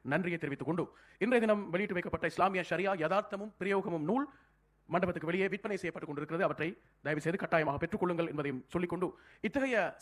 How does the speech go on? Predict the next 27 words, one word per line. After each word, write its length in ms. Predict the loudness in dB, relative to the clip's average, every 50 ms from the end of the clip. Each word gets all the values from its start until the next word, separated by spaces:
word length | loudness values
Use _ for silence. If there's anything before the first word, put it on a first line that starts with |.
| -2 0
சாதனைகளுக்கு 500 | 2 2 2 0 -2 -4 -4 -4 -4 -4
பின்னாலும் 340 | 0 2 2 2 2 2
ஒரு 140 | 0 -4 -4
பெருமனிதர் 420 | -2 -2 0 0 0 -2 -2 -2 0
ஞாபகப்படுத்தப்பட 580 | -2 -2 -2 -2 -4 -6 -6 -6 -2 -2 0
வேண்டும். 300 | 0 0 0 -2 -4 -4 -10 _ _ _ _ _ _ _ _ _ -8
இத்தகைய 360 | -2 0 2 2 2 2 0 0
சிந்தனைகளை 420 | 0 0 2 2 2 2 2 2
தனது 460 | 2 0 0 0 0 -2 -2 -4 -8 -6 _
எண்ணங்களுக்குள் 500 | -4 -2 -2 -2 -4 -4 -6 -4 -4 -2
உருவாக்கி, 520 | 0 2 4 4 4 2 0 -4 -8 -6 -4
இன்று 480 | -2 -2 -2 0 -2 -2 -2 -4 -8 -14 _ _
இந்த 160 | -6 -4 -2 0
நாட்டிலே 420 | -2 -2 0 -2 -2 -4 -4 -6 -10 -18 -20 -20 -14 -10
இஸ்லாமிய 400 | 2 4 6 6 6 4 0 -2
சிந்தனை 340 | -2 -2 0 0 0 0
ரீதியான 320 | 0 -2 0 2 2 2 2
மிகப்பெரிய 580 | 0 0 2 2 0 0 0 -2 -2 -2 0
ஒரு 100 | -2 -2
போராட்டத்தை 600 | -2 0 0 0 0 -2 -4 -6 -6 -6 -6 -8 -14 _ _ _
உருவாக்குவதற்கு 580 | 0 2 4 4 4 2 -2 -4 -4 -6 -6
காரணமாக 400 | -2 0 0 0 0 -2 -2 -2
இருந்த 340 | -2 -4 -2 -2 -2 -4 -6 -8 -2
மர்ஹூம் 320 | 0 0 0 0 -2 -4 -4
எம் 240 | -4 -4 -4 -4 -4
ஐ 120 | -4 -4
எம் 220 | -2 -4 -4 -8